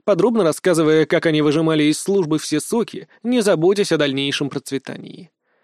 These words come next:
Красноярский извоз и раньше не был сильным игроком на рынке,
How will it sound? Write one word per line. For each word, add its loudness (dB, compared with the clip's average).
Красноярский 2
извоз 0
и 2
раньше 0
не -4
был -4
сильным -6
игроком -6
на -6
рынке, -14